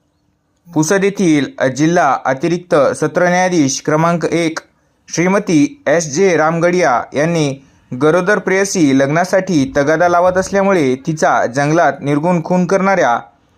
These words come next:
बालदी, तालुका उमरखेड येथील आरोपी गजानन उर्फ मिथुन पोपुलवार याचा गुन्हा सिद्ध झाल्यामुळे भांदवीचे कलम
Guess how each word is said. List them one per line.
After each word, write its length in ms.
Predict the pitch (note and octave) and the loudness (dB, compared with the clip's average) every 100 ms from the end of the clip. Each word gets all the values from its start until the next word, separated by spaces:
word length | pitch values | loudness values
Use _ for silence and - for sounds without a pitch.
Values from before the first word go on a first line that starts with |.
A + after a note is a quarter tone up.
| _ C3 | _ -4
बालदी, 600 | C3+ C#3+ D#3+ F3 C#3 B2+ | 0 0 0 0 0 0
तालुका 300 | C3+ D3 D#3+ | 0 0 2
उमरखेड 580 | D#3+ D#3+ F3 F3 D#3+ C3 - | 0 2 -2 0 -2 -2 -2
येथील 380 | C#3 D3+ F#3 D#3+ | -4 -2 0 2
आरोपी 440 | D3 E3+ F3 D3+ C3 A#2+ | 2 0 0 0 0 0
गजानन 500 | C#3+ D#3+ F3+ D#3+ C3+ - | 0 0 0 0 -2 -2
उर्फ 260 | D#3 F3 - | -4 -2 -4
मिथुन 440 | C3+ D3 D#3 F#3+ E3+ | -2 -2 0 -2 0
पोपुलवार 640 | E3+ D#3+ G3 F#3 C3 A#2+ - _ _ _ _ | -2 0 0 2 2 -2 -6 _ _ _ _
याचा 220 | D#3 F3+ | -2 0
गुन्हा 360 | F3 F3+ F#3+ D3+ | 0 0 0 0
सिद्ध 320 | C3+ D#3 D#3 | -2 -2 0
झाल्यामुळे 560 | F#3+ G3+ G3+ G3+ E3 C3 | 0 2 2 2 2 0
भांदवीचे 520 | A2+ C3+ C#3+ E3 F#3 | -2 -2 0 0 -2
कलम 380 | F#3+ G3 E3+ B2+ | -2 0 2 0